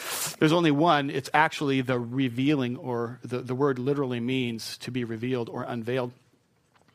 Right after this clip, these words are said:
And it's the revelation of Jesus Christ. It's the unveiling, the explaining of who Jesus is, an awful lot about Jesus, that's the key to helping us understand that. So,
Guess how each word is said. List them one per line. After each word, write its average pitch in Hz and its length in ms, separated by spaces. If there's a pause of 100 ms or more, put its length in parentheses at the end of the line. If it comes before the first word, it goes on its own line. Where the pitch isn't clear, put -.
(640)
And 202 160
it's - 240
the 151 160
revelation 170 800
of 143 100
Jesus 139 260
Christ. - 580 (240)
It's - 160
the - 140
unveiling, 156 680
the 139 120
explaining 160 720
of 120 120
who 165 240
Jesus 123 440
is, 123 540
an 123 100
awful 127 220
lot 127 140
about 113 220
Jesus, 117 420
that's - 260 (360)
the 123 100
key 151 260
to 127 80
helping 127 300
us 117 140
understand 127 560
that. 117 180
So, 135 260